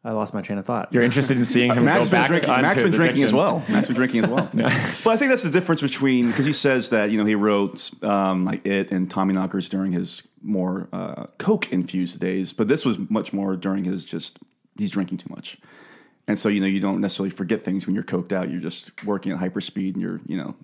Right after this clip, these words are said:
Speaker 3: writing twelve hundred page books called It and eight hundred page books called The Tommyknockers. So you don't know <laughs> when the hell to stop,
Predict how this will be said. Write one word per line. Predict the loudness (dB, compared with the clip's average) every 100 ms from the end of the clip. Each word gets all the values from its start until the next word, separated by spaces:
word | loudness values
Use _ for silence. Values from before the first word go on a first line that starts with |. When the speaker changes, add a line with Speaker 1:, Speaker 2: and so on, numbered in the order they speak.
| _ _ _ -4
Speaker 3:
writing | -2 0 -2
twelve | -2 -2
hundred | -2 -2
page | -4 -4 -6
books | -8 -6
called | -4
It | -4 -4 -6
and | -8 -8 -10 -20 -2
eight | -2
hundred | 0 -2
page | -2
books | -2 -8
called | -6 -6 -2
The |
Tommyknockers. | -2 -2 -2 -4 -4 -4
So | -2
you | 0
don't | 2
know | 2 0 -2 -10
<laughs> | -12 -6
when | 0 2
the | 2
hell | 0
to | 0
stop, | -2 0 -2 -4